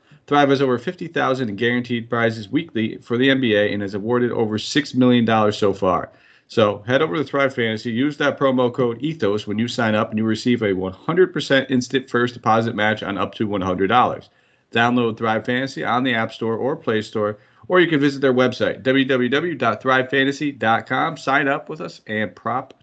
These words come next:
today. Promo code ethos. So like I said, this is going to be a doozy. There's only a few games where I guess they have some or most of their starting lineup. But we'll start off here with the seven P M Eastern start time. It's the New York Knicks traveling to Boston.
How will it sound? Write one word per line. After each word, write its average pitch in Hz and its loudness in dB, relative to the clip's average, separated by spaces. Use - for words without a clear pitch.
today. 113 0
Promo 143 -2
code 139 0
ethos. 127 0
So 113 4
like 139 4
I 160 4
said, 107 2
this 156 -2
is 165 -10
going 147 2
to 135 4
be 127 6
a 117 0
doozy. 107 0
There's 113 -2
only 135 6
a 117 6
few 180 -4
games 135 2
where 110 0
I 113 -2
guess 113 -2
they 101 2
have 110 -2
some 135 2
or 110 2
most 117 -2
of 113 -2
their 107 -4
starting 127 0
lineup. 113 0
But 113 0
we'll 120 2
start 143 2
off 139 4
here 123 0
with 113 -6
the 113 -8
seven 139 0
P 131 6
M 123 4
Eastern 127 0
start 113 -2
time. 113 -2
It's - -12
the 120 0
New 120 6
York 127 4
Knicks 117 -2
traveling 117 0
to 160 -4
Boston. 120 0